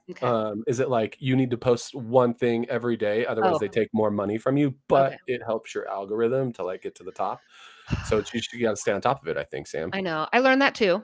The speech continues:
Speaker 1: which is why you can't, it is not a sit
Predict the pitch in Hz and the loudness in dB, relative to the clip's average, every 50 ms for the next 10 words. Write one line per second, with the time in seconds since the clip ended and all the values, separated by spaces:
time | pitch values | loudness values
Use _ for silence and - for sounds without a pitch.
0 | - - - 180 202 - - 208 175 165 170 185 220 247 233 190 170 175 190 185 | -6 -14 -4 -4 -4 -2 -2 -6 -2 0 0 0 2 0 -2 -4 -4 -6 -8 2
1 | - - - 214 202 202 165 - 214 214 233 220 202 196 185 185 208 233 233 214 | 8 8 8 8 6 -6 -4 -4 -2 -2 -2 -2 -2 -2 -2 0 0 0 0 0
2 | 190 185 - _ _ _ - - - - - 233 240 - | 0 -2 -4 _ _ _ -10 -8 -4 2 2 2 2 2